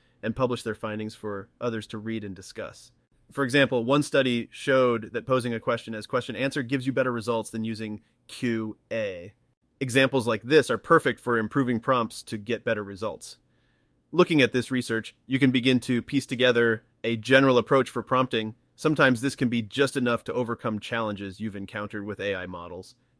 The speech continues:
and get the result you're looking for. But the problem is these models are changing every month, and this research may not be relevant to a later version.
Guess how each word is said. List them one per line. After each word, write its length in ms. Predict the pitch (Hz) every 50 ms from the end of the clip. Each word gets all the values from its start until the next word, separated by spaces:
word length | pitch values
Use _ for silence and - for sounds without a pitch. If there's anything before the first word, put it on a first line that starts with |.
| -
and 320 | - 120 123 120 110 107 98
get 120 | 110 98
the 60 | 101
result 400 | 98 98 95 95 107 107 107 -
you're 140 | - 95 92
looking 320 | 95 107 107 - 95 87
for. 280 | - - 85 - 92 - _ _ _ _ _ _ _ _ -
But 160 | 113 120 113
the 60 | - 101
problem 480 | - - 123 120 127 127 131 123 117
is 320 | 113 113 110 110 110 113 104
these 200 | 113 120 107 110
models 500 | 113 107 113 110 110 110 113 110 - - _ -
are 100 | 107 101
changing 520 | - - 123 113 113 104 101 104 104 - -
every 260 | 110 110 95 104 104
month, 280 | 95 92 87 73 - _ _ _ _ _ _ _ _ -
and 200 | 107 104 104 107
this 220 | 127 131 127 -
research 560 | 110 113 113 110 - - 107 98 92 - -
may 180 | 107 107 107 107
not 280 | 104 107 107 107 87
be 100 | 107 104
relevant 480 | 95 98 95 98 101 98 101 101 95 -
to 160 | - 113 101
a 40 | 98
later 380 | 101 107 120 139 131 110 95 85
version. 480 | - 90 85 85 - - 76 80 -